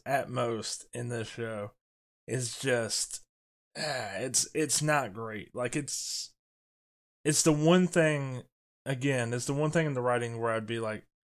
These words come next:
"That's just the lazy part of it." Like, it felt like you guys could have done a lot better there,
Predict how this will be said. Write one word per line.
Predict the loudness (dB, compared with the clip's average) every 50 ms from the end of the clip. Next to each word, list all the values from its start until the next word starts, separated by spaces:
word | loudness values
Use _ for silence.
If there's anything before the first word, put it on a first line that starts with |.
| _ _ _ _ _ -2
"That's | 4 6 6 6 6 4 -4
just | -4 -6 -6 -8
the | -8
lazy | -10 -10 -10 -10 -12 -12 -14
part | -12 -12 -12 -12 -12
of | -14 -16 -14
it." | -16 -18 _ -8
Like, | -6 -4 -4
it | -2 -2 -2 -2 2
felt | 4 4 4 4
like | 2 2 -2
you | -4 0
guys | 2 4 4 4 2 -2 -4
could | -4 -4
have | -4 -2
done | -2 -4 -4 -4 -4 -6
a | -8 -6
lot | -4 -4 -4 -4 -4 -6
better | -6 -6 -6 -6 -8 -10
there, | -8 -10 -10 -8 -8 -8 -10